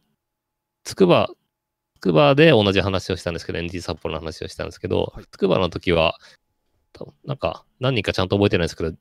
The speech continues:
Speaker 1: 十人以下、一桁しかいなかったんで、なんか他の場所でも話したいなとは思ってたんで。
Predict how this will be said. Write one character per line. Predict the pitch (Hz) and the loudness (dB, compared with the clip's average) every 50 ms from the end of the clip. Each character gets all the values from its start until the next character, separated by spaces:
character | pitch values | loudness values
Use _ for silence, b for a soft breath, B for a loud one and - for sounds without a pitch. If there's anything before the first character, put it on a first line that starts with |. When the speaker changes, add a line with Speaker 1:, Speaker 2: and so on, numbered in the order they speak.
| _ - | _ -6
Speaker 1:
十 | - 113 113 117 | 0 2 2 2
人 | 123 131 123 | 2 2 2
以 | 139 | 0
下、 | 139 - 90 - - - | 2 0 -2 -2 -2 -6
一 | - - 156 143 | -4 -2 -2 0
桁 | - - - 101 | 0 2 2 2
し | - - - | 0 0 -2
か | - 85 85 | -2 -2 -2
い | - B B B B - | -2 B B B B -6
な | - - | -6 -4
か | - 82 | -2 -2
っ | 78 _ | -4 _
た | - - 78 | -6 -10 -8
ん | 78 - | -8 -4
で、 | 85 82 80 78 - - b b b b _ - | -4 -2 -2 -4 -6 -10 b b b b _ -10
な | - 98 | -8 -6
ん | |
か | - 85 | -4 -4
他 | 85 87 - 107 104 | -4 -2 -2 -2 -2
の | 107 101 | 0 0
場 | 110 110 | -2 -2
所 | - - | -2 -2
で | 107 92 | -4 -4
も | 78 73 | -4 -6
話 | - 80 80 78 - | -6 -8 -8 -8 -8
し | - | -4
た | - 85 | -4 -4
い | 82 92 | -2 -2
な | 85 82 | -4 -6
と | 78 - 76 | -4 -4 -6
は | 76 | -6
思 | 76 76 - - | -6 -8 -12 -20
っ | |
て | - - | -20 -18
た | - - 78 | -12 -12 -12
ん | - _ | -12 _
で。 | - - - _ | -18 -18 -18 _